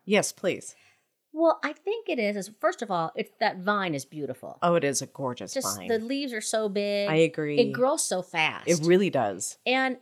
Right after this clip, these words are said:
Speaker 2: it's kind of fun to see, like, I grew this big thing.
Speaker 1: Yeah. Yeah, I agree. My uncle, my Uncle Lee,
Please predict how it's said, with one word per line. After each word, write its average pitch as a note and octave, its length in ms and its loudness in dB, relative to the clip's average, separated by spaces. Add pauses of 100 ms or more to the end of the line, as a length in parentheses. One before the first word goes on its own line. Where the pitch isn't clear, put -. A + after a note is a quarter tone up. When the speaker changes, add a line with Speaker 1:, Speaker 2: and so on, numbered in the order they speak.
Speaker 2:
it's C4 140 -2
kind G4 240 -4
of G4+ 80 -10
fun B3+ 380 2
to G3 80 -2
see, A3 180 -2
like, F3 260 -2 (340)
I G#3 240 0
grew F#3+ 320 -4
this C#3 200 -6
big C#3+ 360 -8
thing. B2 300 -8
Speaker 1:
Yeah. D4+ 600 2 (380)
Yeah, D4 520 4
I G3+ 140 2
agree. A#3+ 560 2 (260)
My G3 320 4
uncle, E3+ 720 2 (320)
my E3 140 4
Uncle F3 380 -2
Lee, D#3+ 420 -2